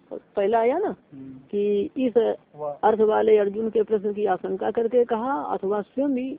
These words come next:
Speaker 1: ये श्रुति के अर्थ को गीता शास्त्र में प्रकट करना इष्ट है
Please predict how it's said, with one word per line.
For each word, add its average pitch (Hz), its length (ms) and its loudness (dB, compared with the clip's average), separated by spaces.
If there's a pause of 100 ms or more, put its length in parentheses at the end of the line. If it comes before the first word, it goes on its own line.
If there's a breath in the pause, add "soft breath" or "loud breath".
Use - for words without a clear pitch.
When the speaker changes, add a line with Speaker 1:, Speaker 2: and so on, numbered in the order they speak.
(520)
Speaker 1:
ये 220 280 -2
श्रुति 233 600 -10
के 226 120 2
अर्थ 220 260 -2
को 220 220 -2
गीता 202 320 -6
शास्त्र 196 360 -10
में 214 140 -4
प्रकट 202 360 -8
करना 196 300 -6
इष्ट 190 280 -8
है 226 220 -6